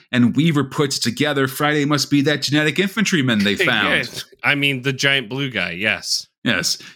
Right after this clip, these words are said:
Speaker 1: He's sitting in surgery, and they've been trying to put him back together for days, and we see the work being done. It looks bad.
Speaker 2: It's, uh, it looks real bad, 'cause not most things can penetrate their blue skin, right?
Speaker 1: Yeah.
Speaker 2: Like,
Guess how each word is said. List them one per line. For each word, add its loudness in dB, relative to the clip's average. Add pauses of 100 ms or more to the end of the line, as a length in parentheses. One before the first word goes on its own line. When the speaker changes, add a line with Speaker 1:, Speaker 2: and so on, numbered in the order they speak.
Speaker 1:
He's 2
sitting 2
in -2
surgery, 2
and 0
they've 0
been -2
trying 0
to -2
put -2
him 0
back -2
together 0
for -2
days, 0
and -4
we 0
see 2
the 2
work 0
being 2
done. 0
It -8
looks -2
bad. 2
Speaker 2:
It's, 2
uh, -2 (220)
it -4
looks -2
real -4
bad, 0
'cause -4
not 0
most 0
things -2
can -8
penetrate -2
their 0
blue -6
skin, -2
right? 0
Speaker 1:
Yeah. 2
Speaker 2:
Like, -6